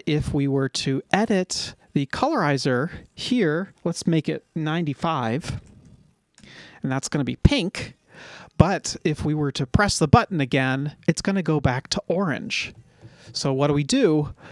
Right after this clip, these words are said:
What we can do is go back into our midi mapping mode, and in addition to mapping this device switch, we're also going to map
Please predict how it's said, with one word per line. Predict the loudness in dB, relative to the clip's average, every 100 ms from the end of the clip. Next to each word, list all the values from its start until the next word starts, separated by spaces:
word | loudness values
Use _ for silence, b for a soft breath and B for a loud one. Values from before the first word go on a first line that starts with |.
| B B
What | 0 0
we | -4
can | -2 0 0
do | 2 0 0 -2 -2 0
is | 2 2 0 -2 -6
go | -2 0 2
back | 0 0 -2
into | -2 0 2 2
our | 4 2
midi | 2 2 4
mapping | 2 2 0 0
mode, | 0 0 -2 -4 B B B
and | 0 0
in | 0 2
addition | 2 2 4 4 6 4 4 2 -2 B -6
to | 0 4 6 6 6
mapping | 4 4 4 4 2 2
this | 0 2
device | 4 6 6 4 2
switch, | -2 0 0 0 0 -4 -6 B B B
we're | 0 0
also | 2 2 4 2
going | 2 2 2
to | 0 -2
map | 0 0 0 0